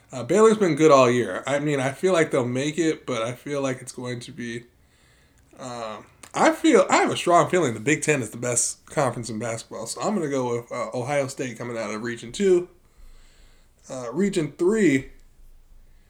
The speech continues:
uh, I, I think it's gonna be an all Big Ten, um,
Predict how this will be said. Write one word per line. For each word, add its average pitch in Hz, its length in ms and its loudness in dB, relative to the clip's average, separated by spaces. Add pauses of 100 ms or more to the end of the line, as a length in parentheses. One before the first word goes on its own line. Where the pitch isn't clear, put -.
(1160)
uh, 120 300 -8 (100)
I, 135 360 -4
I 180 180 2
think 180 280 2
it's 151 120 -4
gonna 147 180 0
be 131 140 0
an 120 160 -2
all 131 440 0
Big 131 200 -6
Ten, 120 560 -2 (1040)
um, 113 460 -6